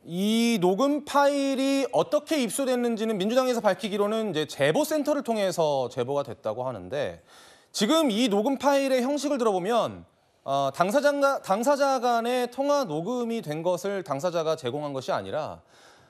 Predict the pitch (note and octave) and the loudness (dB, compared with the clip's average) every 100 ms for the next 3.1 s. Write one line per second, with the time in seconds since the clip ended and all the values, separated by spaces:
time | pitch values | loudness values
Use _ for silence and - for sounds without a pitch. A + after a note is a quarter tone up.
0 | _ _ - D3+ D#3 D#3 G3+ C4+ C4+ B3 | _ _ 0 2 4 2 0 2 0 0
1 | - E4+ F4 E4+ F4 D#4+ C4+ F3+ - _ | -4 -2 -2 2 0 2 -4 -6 -12 _
2 | - C#4+ C#4+ B3 G#3+ - C#3 F#3 C#3 F3 | -4 -2 0 0 0 -2 0 2 2 -2